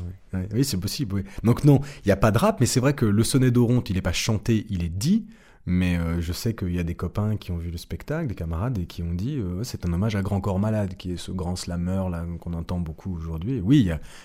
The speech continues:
il y a quelque chose comme ça, effectivement, euh, avec le slam aujourd'hui. En plus, il y a,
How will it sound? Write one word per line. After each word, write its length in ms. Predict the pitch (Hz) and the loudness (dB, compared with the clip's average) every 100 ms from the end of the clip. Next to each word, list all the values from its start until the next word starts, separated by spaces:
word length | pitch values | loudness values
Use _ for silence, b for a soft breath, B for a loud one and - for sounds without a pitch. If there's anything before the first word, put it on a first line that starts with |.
| B | B
il 40 | |
y 20 | |
a 40 | 80 | -4
quelque 200 | 85 - | -4 -2
chose 180 | 101 | -2
comme 200 | - 82 | -2 -4
ça, 180 | - 135 | -2 -2
effectivement, 720 | 101 92 - 85 87 113 120 | -2 -4 -8 -4 -2 -2 -2
euh, 160 | 87 80 - B | -4 -6 -10 B
avec 180 | - 78 | -8 -6
le 60 | 85 | -4
slam 340 | - 113 98 | 0 2 2
aujourd'hui. 400 | 80 82 95 143 | 0 -2 0 0
En 80 | 87 | 0
plus, 340 | - 139 - | -2 -6 -4
il 40 | |
y 20 | |
a, 100 | 80 | -6